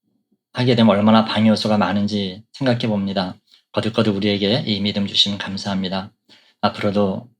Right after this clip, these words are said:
이 믿음 허락해 주셔서 주님, 믿음의 눈을 뜨고 우리 주님의 모든 말씀들 또 모든 앞으로 일어날 일들을 마음의 눈으로 보고 들을 수 있도록 도와주옵소서. 감사드리오며 예수님의 이름으로 기도하옵나이다.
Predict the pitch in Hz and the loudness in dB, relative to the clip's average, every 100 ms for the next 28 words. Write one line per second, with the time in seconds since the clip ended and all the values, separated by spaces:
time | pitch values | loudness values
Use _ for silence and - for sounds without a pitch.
0 | - 117 110 107 101 110 123 117 107 98 | 0 4 4 2 0 0 -2 0 -4 -2
1 | 98 - 95 98 107 - 101 98 98 120 | -4 -4 -6 -8 -8 -2 0 -2 -4 -10
2 | _ - - - - 110 117 113 107 107 | _ -20 -20 -8 -2 4 6 6 4 2
3 | - 113 120 156 - 104 104 107 104 101 | 0 0 0 0 -4 -2 0 2 2 2
4 | 101 113 110 98 - 101 98 95 - 104 | 2 4 4 4 0 -2 -2 -4 -4 -2
5 | 101 104 110 110 101 - 117 110 107 104 | 0 4 4 2 -2 -2 0 2 4 2
6 | 98 98 92 90 - _ _ _ _ - | 0 -2 -2 -4 -10 _ _ _ _ 0
7 | 95 101 101 98 95 98 92 92 90 110 | 2 4 2 0 -2 -2 -4 -4 -4 -4
8 | 104 117 - 104 151 - _ - 90 87 | -2 -2 -2 0 0 -4 _ -8 -4 -4
9 | 87 - 101 87 - 107 98 95 - _ | -4 -2 -2 -4 -6 -6 -8 -10 -14 _
10 | _ - 95 101 101 101 95 92 92 87 | _ -10 -6 0 0 0 0 0 -2 -4
11 | - 113 107 113 107 101 101 135 - - | 0 2 4 4 4 2 0 0 -2 -12
12 | - 90 90 87 87 87 82 98 | -6 -4 -4 -6 -12 -10 -12 -12